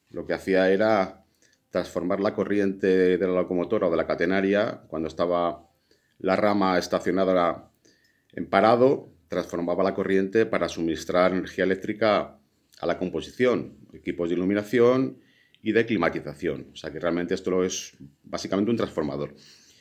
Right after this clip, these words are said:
Yo le he pintado el pantógrafo de negro, que era como realmente venía,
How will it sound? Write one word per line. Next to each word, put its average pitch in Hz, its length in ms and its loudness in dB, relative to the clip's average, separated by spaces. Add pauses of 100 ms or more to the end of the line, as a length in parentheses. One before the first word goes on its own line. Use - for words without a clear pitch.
(360)
Yo 87 240 -2
le 117 100 8
he - 40 8
pintado 117 560 6
el 101 140 2
pantógrafo 107 540 2
de 107 80 4
negro, 131 280 2
que 110 60 2
era 104 140 2
como 95 160 0
realmente 92 840 2 (480)
venía, 139 680 0